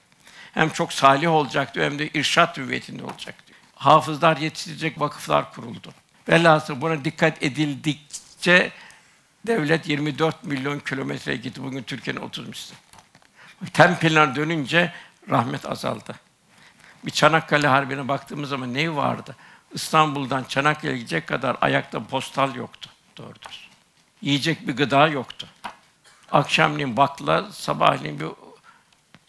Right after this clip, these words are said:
üzüm hoşafı. Bir tane somun ekmek. Nereden yardım geldi?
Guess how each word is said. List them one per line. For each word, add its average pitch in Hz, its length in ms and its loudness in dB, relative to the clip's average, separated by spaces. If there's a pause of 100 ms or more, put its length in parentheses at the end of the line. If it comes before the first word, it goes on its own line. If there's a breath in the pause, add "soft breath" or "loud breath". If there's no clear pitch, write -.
(180)
üzüm 147 220 -2
hoşafı. - 360 -6 (920)
Bir 156 60 0
tane 139 320 0
somun 139 300 -8
ekmek. 135 340 -12 (460)
Nereden 170 420 4
yardım 127 560 2
geldi? 98 360 -10